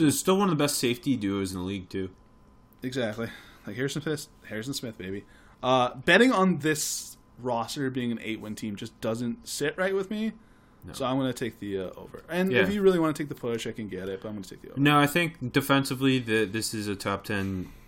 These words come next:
Speaker 1: uh, defense. Offensively, I
Speaker 2: Yeah.
Speaker 1: think offensive line's n-,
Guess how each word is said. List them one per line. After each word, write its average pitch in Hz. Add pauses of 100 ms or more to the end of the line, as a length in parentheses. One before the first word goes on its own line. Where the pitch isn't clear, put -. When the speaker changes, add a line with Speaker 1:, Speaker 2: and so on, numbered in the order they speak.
Speaker 1:
uh, 85
defense. 101
Offensively, 107
I 101
Speaker 2:
Yeah. -
Speaker 1:
think 139
offensive 113
line's 107 (1400)
n-, 123